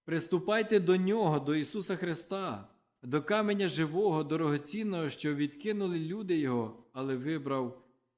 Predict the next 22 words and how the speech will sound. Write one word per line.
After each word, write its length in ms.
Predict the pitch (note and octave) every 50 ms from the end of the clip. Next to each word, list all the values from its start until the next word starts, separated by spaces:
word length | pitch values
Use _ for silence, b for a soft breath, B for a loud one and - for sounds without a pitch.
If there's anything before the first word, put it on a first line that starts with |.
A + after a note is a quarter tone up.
| _ _ -
Бог. 460 | A2+ A2+ C3+ D3 C#3+ B2 A2 G2 - - - -
І 120 | - C3 B2+
самі, 340 | - D#3 D3+ E3+ G3 G3
немов 300 | F3+ E3+ D#3 D#3 D3+ C#3
те 100 | - C#3+
каміння 500 | A#2+ - C#3 C#3 E3 G3 A3 G#3+ G#3 G3
живе, 500 | F3 D#3 F3 E3+ D#3+ D#3 D#3 D#3 D3+ D#3 -
будуйтеся 680 | B2+ A#2+ C3 C3+ C3+ E3+ F3+ E3 E3+ E3 D3 - D3+ C3
в 40 | B2
дім 240 | B2+ C#3+ D3 C3+
духовний, 640 | B2 B2 A#2+ - E3 F3+ F3 E3+ E3 D#3+ D#3 C#3+ D3+ - _ _ _ _ C3 B2+ B2+ - - _ _ - -
е, 220 | A#2 A2+ A2+ A#2
на 520 | B2+ C#3 D3 C#3+ C#3 C3+ C3 A#2+ - - - - _ _ _ -
священство 760 | A#2 - D3+ C#3+ C3 C3+ - E3+ D#3+ D3 C3 - - C#3 B2+
святе, 600 | B2+ - C#3 C3 B2+ B2+ E3 E3+ F3 E3 B B B B B _
щоб 300 | - - D#3+ D3+ D#3 -
приносити 760 | - C#3+ C#3+ C#3+ D#3 F3 G#3 F#3 - - E3+ D3 - D3 C3
жертви 480 | A2+ B2 D#3+ F3+ F3+ D#3+ - - D3
духовні, 600 | C#3 C3+ C3+ B2+ - - F#3+ F#3+ F3+ E3 D#3 C#3
приємні 640 | B2 - C3+ C3+ C3+ C#3 D#3+ F3+ F3 E3 D3+ C#3+ C3+
для 180 | B2+ B2 B2+
Бога 460 | B2 B2 C#3+ E3 E3 D3 D3 C#3+ C#3